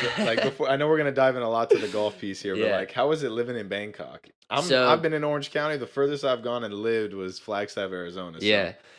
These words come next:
Speaker 1: So it's literally organized chaos. <laughs>
Speaker 2: <laughs>
Speaker 1: There, there are, like, there really are no rules.
Speaker 2: Oh, wow.
Speaker 1: Um,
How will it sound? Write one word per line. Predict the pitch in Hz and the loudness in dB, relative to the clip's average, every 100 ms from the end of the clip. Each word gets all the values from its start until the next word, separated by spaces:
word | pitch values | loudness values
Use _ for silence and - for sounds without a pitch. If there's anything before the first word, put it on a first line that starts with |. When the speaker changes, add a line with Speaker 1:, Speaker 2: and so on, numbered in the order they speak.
| _ _ _ | _ _ _
Speaker 1:
So | - 139 127 127 120 - _ _ _ - | 2 4 6 4 2 -2 _ _ _ -2
it's | 135 127 | -2 -2
literally | 120 131 135 131 | -2 2 4 2
organized | 120 117 117 107 104 98 | 2 0 0 -2 -4 -6
chaos. | - 82 69 - - - - | -8 -8 -8 -12 -18 -8 -4
<laughs> | 147 - - 427 - | 2 2 2 0 2
Speaker 2:
<laughs> | - 156 - 175 - - - | 4 6 4 0 -4 -8 -4
Speaker 1:
There, | 285 285 240 - 370 131 135 135 - 117 | -4 0 2 2 6 8 8 6 0 -4
there | 123 131 131 | 0 2 4
are, | |
like, | 131 123 113 - _ _ _ | 2 2 0 -4 _ _ _
there | 120 135 | 2 2
really | 127 143 143 | 4 2 2
are | 131 113 120 | 0 0 0
no | 120 113 110 | 0 0 -2
rules. | 107 101 107 123 135 - _ - | -2 -4 -2 -4 -4 -16 _ -6
Speaker 2:
Oh, | 107 110 | -2 -2
wow. | 95 90 90 87 85 85 | -4 -4 -6 -6 -10 -6
Speaker 1:
Um, | 110 107 107 101 98 92 | -2 0 0 -2 -6 -14